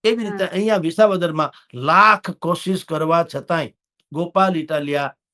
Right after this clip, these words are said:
Speaker 1: ભલે થોડા ઓછા માર્જિનથી, એટલે બાર થી પેલા એમ કહેવાતું વીસ હજાર મતથી જીતશે, વીસ નહીં તો બાર, પંદર, દસ, પણ હું તો એમ કહું, ઈ બધું ફિગરમાં જવા દ્યો. ક્રિકેટની મેચ હોય, એક રન વધુ કરે ટ્રોફી એને મળે કે નહીં?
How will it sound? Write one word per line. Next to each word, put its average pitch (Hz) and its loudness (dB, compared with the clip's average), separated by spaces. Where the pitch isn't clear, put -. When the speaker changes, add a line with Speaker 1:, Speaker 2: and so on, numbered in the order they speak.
Speaker 1:
ભલે 180 0
થોડા 190 2
ઓછા 226 4
માર્જિનથી, 156 0
એટલે 143 -8
બાર 160 0
થી 202 -10
પેલા 190 2
એમ 196 -2
કહેવાતું 185 0
વીસ 185 0
હજાર 190 2
મતથી 170 -2
જીતશે, 135 -12
વીસ 185 -4
નહીં 175 -2
તો 214 -2
બાર, 202 4
પંદર, 196 2
દસ, 190 4
પણ 208 0
હું 165 -4
તો 233 0
એમ 196 0
કહું, 131 -10
ઈ 226 -6
બધું 190 -2
ફિગરમાં 202 2
જવા 147 0
દ્યો. 113 -16
ક્રિકેટની 214 -2
મેચ 196 2
હોય, 208 0
એક 190 2
રન 202 4
વધુ 165 2
કરે 208 0
ટ્રોફી 190 -2
એને 202 2
મળે 214 2
કે 147 -8
નહીં? 131 -8